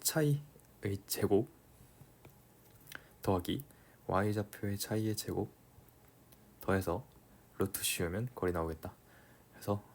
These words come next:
루트의 차이가 이니까 제곱하면 사 더하기 차이가 이니까 제곱하면 사. 그래서 루트 팔이니까 이 루트 이겠다. 차이 이, 차이 사니까 이 제곱 하면 사고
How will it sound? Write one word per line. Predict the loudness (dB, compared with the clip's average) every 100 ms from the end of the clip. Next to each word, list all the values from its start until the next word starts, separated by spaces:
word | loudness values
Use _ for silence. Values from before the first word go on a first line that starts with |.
| -20 -10
루트의 | -6 -4 2 2 0 -8 -20 -20 -20 -20 -20 -20 -18
차이가 | -4 0 2
이니까 | 2 0 0 -2 -4
제곱하면 | -6 -6 -2 -4 -4
사 | -6 -6 -8 -10 -18
더하기 | -6 -4 -2 -4 -6 -8
차이가 | 0 2
이니까 | 0 -2 -4 -4 -10
제곱하면 | -10 -8 -4 -4
사. | -4 -6 -8 -20 -20 -20 -20 -10
그래서 | -4 -2
루트 | 0 0 0
팔이니까 | 2 2 2 -2 -6 -8 -8
이 | -6
루트 | -4 -2 -2
이겠다. | -2 -4 -10 -18 -20 -20 -20 -20 -20 -20 -20 -20 -20 -14
차이 | -6 0 0 0
이, | -2 -2 -4 -14 -18
차이 | -8 -4 -4
사니까 | -2 -4 -2 -4 -4 -14 -20 -20 -20 -20 -14 -4
이 |
제곱 | 0 2 2 -4 -20 -20 -20 -20 -20 -12
하면 | -10
사고 | -6 -4 -2 -4